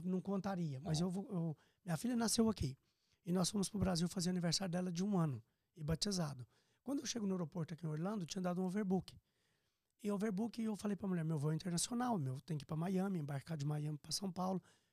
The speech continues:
Speaker 1: Espera na fila, wait the line, wait the line." Fiquei esperando lá. Isso quando chegou quatro horas, cheguei lá, a mesma mulher, "Você acabou de perder o voo, querido." E deu um sorriso, tipo assim, debochando, né?
Speaker 2: Aham.
Speaker 1: Eu falei, "Chama o gerente."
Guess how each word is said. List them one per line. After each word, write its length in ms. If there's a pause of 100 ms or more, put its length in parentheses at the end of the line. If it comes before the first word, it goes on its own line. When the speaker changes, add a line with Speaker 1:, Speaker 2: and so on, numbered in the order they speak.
(240)
Speaker 1:
Espera 380
na 100
fila, 320
wait 280
the 80
line, 320
wait 200
the 120
line." 240 (460)
Fiquei 200
esperando 380
lá. 180 (400)
Isso 260
quando 200
chegou 180
quatro 220
horas, 80
cheguei 180
lá, 320
a 100
mesma 280
mulher, 280 (440)
"Você 100
acabou 320
de 80
perder 240
o 80
voo, 240
querido." 380 (720)
E 160 (100)
deu 160
um 180
sorriso, 460
tipo 220
assim, 260 (400)
debochando, 600
né? 240 (100)
Speaker 2:
Aham. 240
Speaker 1:
Eu 80
falei, 180
"Chama 240
o 40
gerente." 500